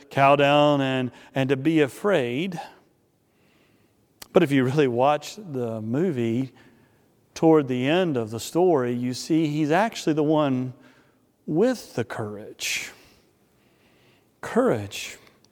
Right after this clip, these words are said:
God is not looking for us to, to live a life where we shrink down out of fear,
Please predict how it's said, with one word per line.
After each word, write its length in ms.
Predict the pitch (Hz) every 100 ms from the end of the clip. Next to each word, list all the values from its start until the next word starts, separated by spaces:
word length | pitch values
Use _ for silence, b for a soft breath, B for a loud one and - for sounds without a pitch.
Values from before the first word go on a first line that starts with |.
| b b b b -
God 300 | 233 269 330
is 180 | 277
not 280 | 202 190 190
looking 460 | 170 190 233 220 190
for 220 | - 151
us 280 | 143 143 -
to, 300 | 131 127 127 b b -
to 140 | 175
live 320 | 170 214 302
a 80 | 302
life 680 | 190 147 135 131 127 131 -
where 220 | 143 135 131
we 420 | 127 131 127 127
shrink 520 | 123 - 170 185 247
down 600 | 120 117 120 117 113 123 - _ _ b b b b b b b -
out 140 | 147 135
of 120 | 120
fear, 600 | - - 113 104 110 117